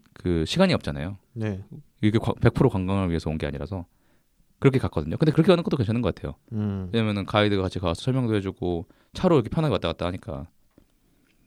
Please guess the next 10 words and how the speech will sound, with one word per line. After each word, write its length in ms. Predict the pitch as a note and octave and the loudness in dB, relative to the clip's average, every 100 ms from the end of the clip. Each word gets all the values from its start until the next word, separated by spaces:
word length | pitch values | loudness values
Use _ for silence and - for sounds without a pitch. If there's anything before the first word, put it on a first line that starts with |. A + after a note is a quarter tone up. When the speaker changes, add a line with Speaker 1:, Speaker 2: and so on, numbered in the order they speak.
| - - _ _ _ _ _ _ _ _ | -20 -20 _ _ _ _ _ _ _ _
Speaker 1:
아무튼 200 | D#3+ F#3 | 6 6
그 180 | - D#3+ | 8 10
유명한 380 | B2 C#3 C#3+ C3 | 10 8 8 6
타지마할. 560 | D#3+ D3 A#2 D#2+ D2+ - _ _ _ _ _ _ _ | 4 4 4 2 0 -6 _ _ _ _ _ _ _
이 60 | - | 2
타지마할은 600 | F3 F3+ F3+ D3+ C3+ A2+ | 6 8 8 8 8 6
그 100 | A2 | 4
무굴 300 | F#2+ B2+ D#3+ | 4 8 8
제국 320 | C#3 A#2+ G#2 _ _ - | 8 6 2 _ _ -16
시대의 1080 | - A2+ G#2 F2 E2+ E2 - F#2 E2+ D#2 | -2 6 8 8 4 2 2 2 4 2